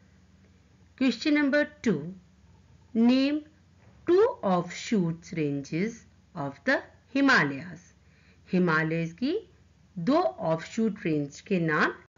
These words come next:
लिखने हैं। ये दोनों questions के answer आपको ये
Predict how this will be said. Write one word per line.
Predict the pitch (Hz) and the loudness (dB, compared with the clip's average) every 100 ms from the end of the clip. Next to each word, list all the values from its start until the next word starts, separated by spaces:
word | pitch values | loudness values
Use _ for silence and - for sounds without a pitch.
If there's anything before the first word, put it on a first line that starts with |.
| _ _ | _ _
लिखने | 170 160 - 139 | -2 -2 -2 -6
हैं। | 120 175 - - _ _ _ _ _ _ _ _ 202 | -6 -12 -20 -20 _ _ _ _ _ _ _ _ -2
ये | 233 277 190 | 0 0 0
दोनों | 196 226 294 | 2 4 2
questions | 240 214 196 180 165 165 | 2 0 0 0 -2 -2
के | 160 | -4
answer | 139 143 - 269 403 - - | -2 -6 -2 0 0 -2 -10
आपको | 156 - - 269 440 587 - - _ _ - | -10 -10 -8 -2 -2 -2 -8 -20 _ _ -6
ये | 165 185 240 | 0 0 -2